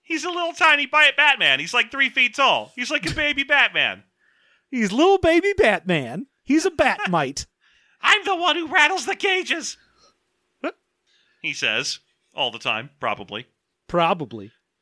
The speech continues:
Speaker 1: But whatever, he is all muscle in there. So now I definitely want to see him get in a fight.
Speaker 2: <laughs>
Speaker 1: Be rad as hell. But they cut Coil loose, they give him a lightsaber, and he looks crazy.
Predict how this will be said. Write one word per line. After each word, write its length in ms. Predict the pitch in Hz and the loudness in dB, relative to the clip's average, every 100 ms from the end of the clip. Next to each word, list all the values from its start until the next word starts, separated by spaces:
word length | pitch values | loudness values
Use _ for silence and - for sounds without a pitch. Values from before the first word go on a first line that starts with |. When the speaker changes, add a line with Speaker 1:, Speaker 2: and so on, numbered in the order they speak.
| _ _ | _ _
Speaker 1:
But 120 | 117 120 | -12 -6
whatever, 420 | 160 262 156 117 | 0 0 0 -6
he 220 | - 233 | -2 0
is 240 | 180 135 | 0 -2
all 280 | 127 139 202 | -4 -2 -2
muscle 420 | 214 226 - 156 | -4 -6 -6 -8
in 100 | 127 | -6
there. 240 | 117 107 95 | -6 -8 -10
So 140 | - | -8
now 220 | 143 208 226 | -2 0 2
I 180 | 147 | 2
definitely 440 | 147 170 233 190 143 | 0 0 -2 -2 -6
want 160 | 123 120 | -6 -8
to 60 | |
see 160 | - 151 | -10 -8
him 160 | 139 120 | -10 -4
get 160 | 135 | -4
in 60 | 120 | -4
a 40 | |
fight. 300 | 110 135 110 _ _ _ _ _ | -8 -8 -8 _ _ _ _ _
Speaker 2:
<laughs> 1160 | 269 302 - 302 320 _ _ _ _ _ _ - | 0 0 0 -2 -2 _ _ _ _ _ _ -20
Speaker 1:
Be 100 | 147 | -12
rad 320 | 120 135 160 | -2 0 0
as 120 | 190 | 0
hell. 300 | 220 120 85 _ _ _ | 0 0 -4 _ _ _
But 140 | 170 165 | -6 -2
they 100 | 165 | -2
cut 280 | 214 233 - | 0 -2 0
Coil 300 | 226 226 208 | 2 2 0
loose, 260 | 220 240 | -4 -4
they 100 | 190 | -4
give 180 | 170 185 | -4 -4
him 60 | 185 | -2
a 80 | |
lightsaber, 540 | 170 180 185 208 190 143 | 0 -2 0 -2 -2 -6
and 120 | 123 | -10
he 280 | 135 170 214 | -8 -2 -2
looks 600 | 202 131 123 143 131 - | -2 -10 -4 -4 -2 -6
crazy. 960 | - 131 117 113 127 139 120 101 87 | -8 -12 -14 -8 -4 -4 -6 -14 -16